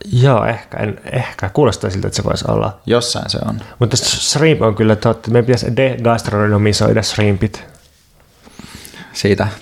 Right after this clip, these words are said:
Speaker 2: töitä
Speaker 1: <laughs>
Speaker 2: kaksituhatta kaksikymmentäluvulla.
Speaker 1: Mut sit mä vielä sanon, että tän kaiken varusteiston lisäksi niin sirkkaäyriäiset on tosi monimutkaisia käytökseltä. Ja siis se, että ne pystyy niinku, ää, viestimään vaikka,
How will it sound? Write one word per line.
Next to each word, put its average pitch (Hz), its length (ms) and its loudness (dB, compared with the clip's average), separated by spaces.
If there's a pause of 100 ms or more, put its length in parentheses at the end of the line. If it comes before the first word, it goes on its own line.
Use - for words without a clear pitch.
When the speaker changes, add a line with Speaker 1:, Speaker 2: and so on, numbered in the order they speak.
Speaker 2:
töitä 104 300 4 (260)
Speaker 1:
<laughs> 131 240 2
Speaker 2:
kaksituhatta 107 440 -2
kaksikymmentäluvulla. 131 760 2 (1200)
Speaker 1:
Mut 139 100 2
sit 165 100 0
mä 165 140 4
vielä 185 160 6
sanon, 147 280 4
että 127 260 2 (600)
tän 131 120 -2
kaiken 151 520 2 (240)
varusteiston 123 600 2
lisäksi 110 380 0
niin 107 200 2 (220)
sirkkaäyriäiset 117 920 2
on 113 420 0
tosi 120 300 4
monimutkaisia 113 640 2
käytökseltä. 104 800 2
Ja 104 140 2
siis 101 180 -2 (120)
se, 131 200 4
että 120 160 0
ne 110 100 2
pystyy 110 320 0
niinku, 107 280 2 (360)
ää, 110 320 2 (100)
viestimään 117 680 2
vaikka, 113 500 0